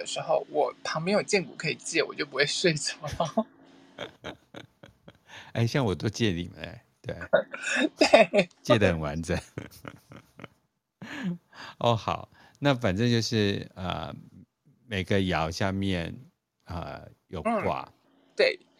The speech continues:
Speaker 2: 卦下面就是有 color，color 下面有那个 tone，tone 下面还有 base，
Speaker 1: 嗯。呃，
Speaker 2: 所以它是一个很完整的，
Speaker 1: 是。应该是这样，
Speaker 2: 嗯。
Speaker 1: 我们，我们顺一下顺序，应该是有六十四卦，每个卦底下有，都有六条爻。
Speaker 2: 对，六个爻。
Speaker 1: 所以我们，我们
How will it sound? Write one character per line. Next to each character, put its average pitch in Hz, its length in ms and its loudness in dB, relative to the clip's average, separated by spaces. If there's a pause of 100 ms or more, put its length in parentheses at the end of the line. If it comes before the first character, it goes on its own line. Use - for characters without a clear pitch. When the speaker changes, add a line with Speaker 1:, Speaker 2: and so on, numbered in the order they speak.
Speaker 2:
卦 98 180 0
下 95 160 0
面 85 320 0
就 90 140 -6
是 85 280 -4
有 78 180 -8
color，color 87 840 -4
下 82 240 -6
面 87 380 -6
有 76 240 -10 (160)
那 - 140 -10
个 76 160 -6
tone，tone 90 800 -8
下 85 100 -4
面 85 160 -8
还 82 80 -8
有 80 100 -6 (120)
base， - 380 -6 (260)
Speaker 1:
嗯。 175 160 4
呃， 160 100 -6
Speaker 2:
所 104 80 0
以 92 60 -2
它 101 100 2
是 90 160 -8
一 85 80 -6
个 82 160 -8
很 73 140 -8
完 69 240 -10
整 - 260 -8
的， - 80 -12
Speaker 1:
是。 - 140 -16
应 202 80 0
该 233 100 0
是 233 80 -6
这 214 60 0
样， 175 120 -2
Speaker 2:
嗯。 - 140 -20 (240)
Speaker 1:
我 180 80 -6
们， 170 140 -8
我 165 100 -6
们 156 320 -8 (100)
顺 202 240 -2
一 165 40 -8
下 156 180 -4
顺 156 180 -12
序， 151 160 -16 (200)
应 214 100 -6
该 220 100 2
是 220 100 4
有 - 60 6
六 170 140 6
十 - 80 0
四 - 180 -4
卦， 143 280 4
每 160 100 -2
个 165 100 4
卦 180 200 4
底 123 100 -12
下 151 180 4
有， - 120 0 (100)
都 185 100 4
有 160 80 2
六 160 140 0
条 131 200 -6
爻。 60 200 -4 (400)
Speaker 2:
对， 85 220 -2
六 87 120 0
个 82 100 -2
爻。 - 20 -4
Speaker 1:
所 196 80 4
以 - 40 2
我 156 60 2
们， 175 160 -4 (120)
我 180 60 0
们 175 240 -2